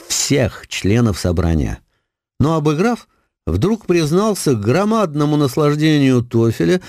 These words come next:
который покатывался от смеха. «Господа,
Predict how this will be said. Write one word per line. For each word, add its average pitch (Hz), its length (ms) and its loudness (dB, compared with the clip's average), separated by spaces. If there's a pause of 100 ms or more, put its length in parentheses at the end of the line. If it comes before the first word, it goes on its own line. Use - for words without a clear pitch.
(140)
который 165 460 0
покатывался 156 800 -2
от 151 100 -4
смеха. - 560 -4 (760)
«Господа, 180 680 -2